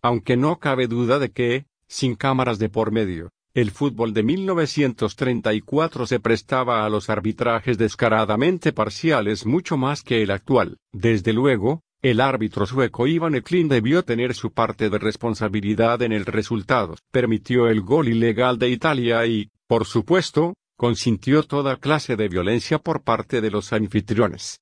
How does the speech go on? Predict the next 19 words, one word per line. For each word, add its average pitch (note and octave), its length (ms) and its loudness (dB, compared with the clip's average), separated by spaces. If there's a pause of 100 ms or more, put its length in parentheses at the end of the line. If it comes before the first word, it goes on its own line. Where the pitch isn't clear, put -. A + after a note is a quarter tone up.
Según A#2+ 400 -2
se B2 180 -2
ha C#3 120 -2
publicado A#2+ 580 0
después, A2+ 640 0 (180)
la F#2+ 200 0
noche G2+ 360 0
anterior A2 680 0
cenó G#2+ 280 0
con G#2+ 240 2
Mussolini, A#2 880 0 (280)
aunque B2 400 2
esto G3 260 -2
podría D#3 400 -2
perfectamente B2 880 0
ser D3 260 0
una A#2 200 0
simple C#3 420 -2
leyenda. G#2 480 -2